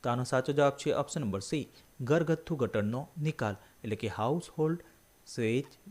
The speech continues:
ડિસ્પોઝલ. ત્યારબાદ ચોથો પ્રશ્ન, ટૂંકા ગાળા માટે શૌચાલયની પસંદગી શું છે? તો ઓપ્શન એ એક્વા પ્રિવી, બી સિસરા ખાઈ શૌચાલય, સી ખાડામાં શૌચાલય અને ડી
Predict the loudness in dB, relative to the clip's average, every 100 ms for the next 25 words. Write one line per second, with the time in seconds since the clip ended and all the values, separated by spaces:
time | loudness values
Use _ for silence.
0 | -2 -2 0 -2 -2 -6 -10 -20 -20 _
1 | _ _ _ _ _ _ _ _ _ 2
2 | 6 6 4 4 2 2 0 0 0 -2
3 | -8 -20 _ 2 2 4 4 6 4 2
4 | -4 -20 -20 -6 0 2 2 0 0 2
5 | 2 4 4 4 2 0 -2 -2 -2 -2
6 | 0 0 -2 -4 -2 0 0 -6 -8 _
7 | _ -2 0 0 -2 -2 -2 -6 -16 -4
8 | -2 2 2 2 -2 -2 0 0 -2 -6
9 | -18 -20 -10 0 0 0 -4 -4 -2 2
10 | 2 0 0 2 2 -2 -4 -4 0 0
11 | 2 0 -4 -14 _ -4 0 0 2 2
12 | 4 2 0 -2 -4 0 0 2 0 -2
13 | -2 0 0